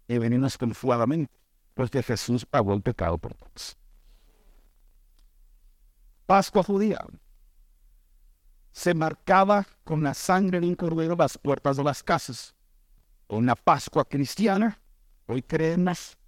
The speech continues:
que esa sangre es el, la sangre de Cristo que nos limpia, que nos lava de nuestras inmundicias,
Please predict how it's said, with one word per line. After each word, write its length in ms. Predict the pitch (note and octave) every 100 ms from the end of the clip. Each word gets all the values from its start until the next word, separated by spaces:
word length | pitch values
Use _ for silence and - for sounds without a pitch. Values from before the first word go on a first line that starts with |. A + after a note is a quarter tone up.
| _ _
que 220 | A2+ A#2
esa 240 | E3 - D#3
sangre 600 | - G#3 G3 B2+ G#2 F#2+ _
es 220 | A2 B2
el, 160 | C3 A2+ _ -
la 140 | G#2+
sangre 380 | - F#3 F#3 F#3+
de 120 | F#3
Cristo 520 | - C3 - C3+ B2 _ - _
que 120 | A#2+
nos 260 | A#2 A2+ B2
limpia, 580 | F3+ B3 G3 B2+ F#2 - _ -
que 80 | G2
nos 260 | G2 - - D3
lava 440 | F#3 G3+ C3 G#2
de 120 | A2
nuestras 440 | A#2 A#2 - A#2 -
inmundicias, 960 | D3 C#3 B2+ A#2+ F3 D#3+ - F2+ -